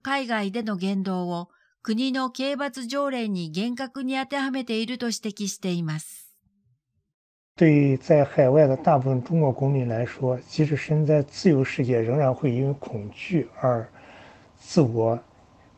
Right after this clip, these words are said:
Speaker 2: 言行审查。对于中国政府来说，这样的规定在一定程度上，它弥补了海外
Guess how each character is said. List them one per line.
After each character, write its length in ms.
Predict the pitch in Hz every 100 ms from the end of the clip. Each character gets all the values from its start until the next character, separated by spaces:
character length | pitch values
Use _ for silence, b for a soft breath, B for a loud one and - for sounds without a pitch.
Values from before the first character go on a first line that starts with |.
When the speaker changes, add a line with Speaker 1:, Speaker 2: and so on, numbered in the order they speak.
| _ _ -
Speaker 2:
言 200 | 123 131
行 220 | 131 127
审 220 | - 104
查。 400 | - - - 117 - _
对 120 | - 143
于 300 | 135 131 127 - _ -
中 160 | 165
国 140 | 165 151
政 200 | 190 135
府 80 | 127
来 180 | 113 117
说， 160 | 127
这 160 | - 175
样 80 | 139
的 80 |
规 180 | 117 147
定 220 | 143 139
在 160 | 117 131
一 60 | 120
定 180 | 135 120
程 220 | - 139
度 160 | 139
上， 160 | 120 120
它 100 | 120
弥 240 | 117 131
补 140 | 147 127
了 100 | 117
海 260 | - 120
外 300 | 107 135 120